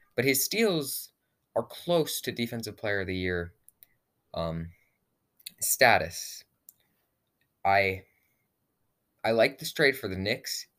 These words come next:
but I wonder how much of it is because they wanted Cam Reddish and how much of it they,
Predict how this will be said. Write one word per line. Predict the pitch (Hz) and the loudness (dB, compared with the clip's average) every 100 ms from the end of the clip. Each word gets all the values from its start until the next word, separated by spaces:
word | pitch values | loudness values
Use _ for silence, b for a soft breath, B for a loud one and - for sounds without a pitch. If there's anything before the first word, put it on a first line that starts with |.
| _ _ _ _ _ | _ _ _ _ _
but | 117 | 2
I | 110 | 4
wonder | 110 135 120 | 4 0 0
how | 117 120 | 0 -2
much | 117 - | -2 -4
of | 98 | -4
it | 104 - | -4 -4
is | - 92 85 | -4 -4 -4
because | 90 101 90 | -6 -6 -4
they | 87 | -2
wanted | 90 82 | -2 -4
Cam | - 92 90 | -6 -6 -2
Reddish | 104 123 131 - - - _ _ _ _ _ | -2 -2 -4 -10 -12 -16 _ _ _ _ _
and | 98 98 | -6 -6
how | 104 104 | -4 -4
much | 98 98 - | -4 -6 -6
of | 95 | -2
it | 92 - _ _ _ | -2 -2 _ _ _
they, | 85 78 | -4 -4